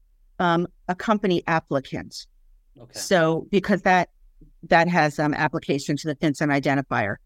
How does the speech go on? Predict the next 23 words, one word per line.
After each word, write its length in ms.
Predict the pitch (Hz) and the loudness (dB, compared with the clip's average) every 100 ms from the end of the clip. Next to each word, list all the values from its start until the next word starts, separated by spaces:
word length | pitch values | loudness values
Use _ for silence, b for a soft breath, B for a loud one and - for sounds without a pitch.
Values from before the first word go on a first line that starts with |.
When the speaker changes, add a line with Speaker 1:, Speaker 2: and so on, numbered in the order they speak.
| _ _ - | _ _ -4
Speaker 1:
So 120 | 262 | 0
you've 140 | 262 | 0
got 180 | 262 269 | 2 2
the 80 | 294 | 2
beneficial 540 | 262 254 247 226 208 | 2 0 -2 0 0
owners, 340 | 170 180 165 - | 2 2 -2 -2
who 100 | 208 | -2
are 60 | |
the 100 | 190 | -2
people 280 | 180 202 202 | -4 -4 -2
that 180 | 180 160 - | 0 0 2
own 360 | 214 220 233 226 | 2 2 -2 0
or 180 | 196 | 0
run 300 | 165 180 180 | 0 2 2
the 80 | 175 | 2
company. 560 | - 165 143 120 - - _ - | -2 -6 -6 -8 -12 -14 _ -4
They 200 | 170 175 | 2 2
have 200 | 180 175 | 2 -2
to 100 | 175 | -2
report. 480 | 151 - 139 110 - _ _ _ - | -2 -4 -4 -4 -6 _ _ _ -8
A 60 | 180 | -6
company 520 | - 302 320 349 - | 0 0 2 0 2
applicant 800 | 196 208 220 185 - 135 107 - | 2 2 2 -2 -2 -8 -8 -12